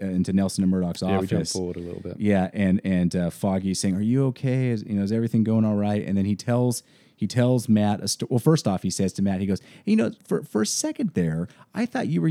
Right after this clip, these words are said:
Speaker 1: yelling at me
Speaker 2: Yeah.
Speaker 1: across
Speaker 2: Wasn't
Speaker 1: the
Speaker 2: it you
Speaker 1: street,
Speaker 2: that
Speaker 1: but
Speaker 2: yelled?
Speaker 1: was it you?" But it couldn't have been you 'cause you're blind. And
Speaker 2: Yeah.
Speaker 1: another typical moment.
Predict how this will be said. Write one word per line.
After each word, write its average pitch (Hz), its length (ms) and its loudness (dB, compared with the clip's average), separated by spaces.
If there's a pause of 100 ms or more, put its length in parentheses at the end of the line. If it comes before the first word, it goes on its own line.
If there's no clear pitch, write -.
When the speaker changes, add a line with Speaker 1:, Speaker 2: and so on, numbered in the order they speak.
(160)
Speaker 1:
yelling 190 280 0
at - 80 -4
me 117 120 4
Speaker 2:
Yeah. 113 120 4
Speaker 1:
across 143 280 0
Speaker 2:
Wasn't 294 160 0
Speaker 1:
the 285 40 0
Speaker 2:
it 233 60 0
you 220 40 0
Speaker 1:
street, 196 220 6
Speaker 2:
that - 80 -2
Speaker 1:
but 160 120 6
Speaker 2:
yelled? 240 340 -2
Speaker 1:
was 165 160 2
it - 20 -4
you?" 190 160 -2
But 214 140 -2
it 240 160 -6
couldn't 117 280 -2
have 95 100 0
been 92 180 0
you 98 160 2
'cause 110 240 -6
you're 160 100 -2
blind. 82 460 -4
And 92 100 -4
Speaker 2:
Yeah. 95 80 0
Speaker 1:
another 113 220 4
typical 98 380 -4
moment. 95 340 0